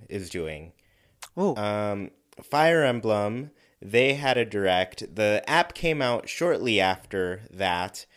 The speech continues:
Speaker 1: but, uh, two years later, there, uh,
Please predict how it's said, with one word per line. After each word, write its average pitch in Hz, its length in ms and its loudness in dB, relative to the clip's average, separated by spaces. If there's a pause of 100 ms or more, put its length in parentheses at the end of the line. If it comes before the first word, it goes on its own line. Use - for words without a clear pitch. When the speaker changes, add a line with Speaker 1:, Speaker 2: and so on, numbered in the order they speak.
(280)
Speaker 1:
but, 107 500 0 (960)
uh, 101 160 -10
two - 180 -6
years 156 400 2
later, 120 720 0 (580)
there, 113 440 -2
uh, - 20 -10